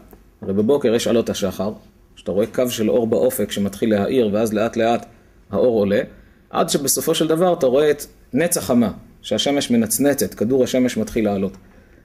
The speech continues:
כשהשמש מתקרבת, אז אתה מתחיל לראות את האור, אבל עדיין זה רק עלות השחר. יותר מאוחר מגיע הזמן של נץ החמה. בלילה, השמש שוקעת במערב,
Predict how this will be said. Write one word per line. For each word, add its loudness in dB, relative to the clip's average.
כשהשמש -2
מתקרבת, 0
אז 0
אתה -2
מתחיל -2
לראות 0
את -6
האור, -2
אבל -2
עדיין 2
זה 2
רק -2
עלות 0
השחר. -2
יותר 2
מאוחר 0
מגיע 2
הזמן 2
של -2
נץ 0
החמה. -6
בלילה, 4
השמש 2
שוקעת 0
במערב, 0